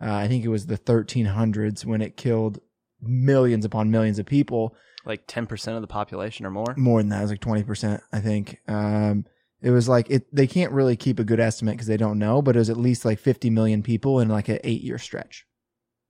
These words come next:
Speaker 1: which is putting
Speaker 2: Record
Speaker 1: up
Speaker 2: numbers.
Speaker 1: That's putting up numbers.
Speaker 2: Yeah. <laughs> I mean, if you're gonna do it,
Speaker 1: <laughs> Yeah.
Speaker 2: be the best at it.
Speaker 1: And so there's been, um, another, it's, it's popped back up in China. They're at a level three warning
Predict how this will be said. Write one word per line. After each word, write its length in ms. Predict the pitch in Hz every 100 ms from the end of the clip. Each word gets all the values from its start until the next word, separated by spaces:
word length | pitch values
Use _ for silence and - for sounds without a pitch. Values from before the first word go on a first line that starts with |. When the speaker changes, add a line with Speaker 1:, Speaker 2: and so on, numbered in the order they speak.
| _ _ _ _ _ _
Speaker 1:
which 200 | 127 123
is 280 | 120 104 - - _ _ -
putting 200 | 190 175
Speaker 2:
Record 120 | 113
Speaker 1:
up 40 |
Speaker 2:
numbers. 320 | 104 101 - 175
Speaker 1:
That's 120 | 180
putting 160 | 226 165
up 80 |
numbers. 440 | 117 107 - 139 -
Speaker 2:
Yeah. 220 | 175 208 - _ _ _ _
<laughs> 480 | - - - - -
I 100 | 131
mean, 260 | 131 123 123
if 160 | 117
you're 120 | 139 131
gonna 120 | 131
do 360 | 101 101 156 135
it, 220 | 104 -
Speaker 1:
<laughs> 0 |
Yeah. 220 | 156 123
Speaker 2:
be 60 | 135
the 80 | 117
best 320 | - 151 -
at 180 | - -
it. 60 |
Speaker 1:
And 320 | 147 143 139 131
so 440 | 151 143 139 135
there's 300 | 127 135 131
been, 500 | 127 156 156 156 156
um, 560 | - 113 113 110 110 117 _ _ _ _ -
another, 580 | 120 131 139 143 143
it's, 300 | 131 117 - -
it's 180 | 120
popped 240 | - 131 120
back 200 | 143 139
up 140 | 143
in 80 | 135
China. 440 | 127 147 139 123
They're 160 | 117 120
at 100 | 131
a 40 | 117
level 340 | 123 139 147
three 460 | 131 - 143 143 143
warning 540 | 120 113 113 107 120